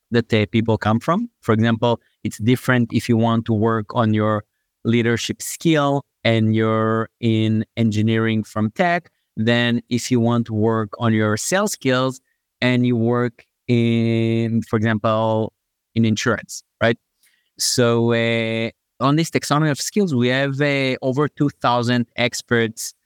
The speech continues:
from fifty-six different countries. Each one specializes on something different. And then the, what the platform does is basically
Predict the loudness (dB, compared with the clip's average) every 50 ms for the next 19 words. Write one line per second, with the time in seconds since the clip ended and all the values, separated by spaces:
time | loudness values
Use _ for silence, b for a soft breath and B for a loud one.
0 | _ _ _ _ _ 0 2 2 2 2 0 0 0 0 0 -2 -2 -2 0 0
1 | 0 -2 -2 0 0 0 0 2 2 0 0 0 0 0 0 0 0 0 0 0
2 | 0 -2 -4 -4 -4 -4 -2 0 0 2 2 0 -2 -4 -2 0 0 0 2 2
3 | 2 2 2 2 0 -2 -2 -2 -2 -2 -2 0 0 -2 0 0 0 2 2 2
4 | 0 0 0 0 0 0 -2 -4 _ _ _ _ _ _ _ _ -2 0 2 2
5 | 2 0 0 0 0 -2 -4 -6 -6 -4 -4 -2 0 0 0 0 0 0 -2 -2
6 | -2 -2 0 0 0 0 2 0 0 -2 -2 -2 -4 -2 -2 -2 -4 -4 -6 -6
7 | -2 0 0 2 0 0 -4